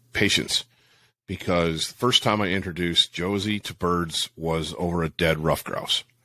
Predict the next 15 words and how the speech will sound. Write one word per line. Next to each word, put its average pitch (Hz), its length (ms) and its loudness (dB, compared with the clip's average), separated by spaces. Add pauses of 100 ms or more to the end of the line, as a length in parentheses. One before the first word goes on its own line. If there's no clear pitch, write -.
(520)
and 85 120 -4
she - 160 4
fetched - 360 2
it 85 60 6
up. 87 180 2 (500)
First 110 260 0
one 107 120 0
she 98 200 0
ever 98 160 2
saw. - 280 2 (1040)
Trotted 101 320 4
over, 95 220 4
picked - 300 -2
it 87 80 2
up. 87 260 4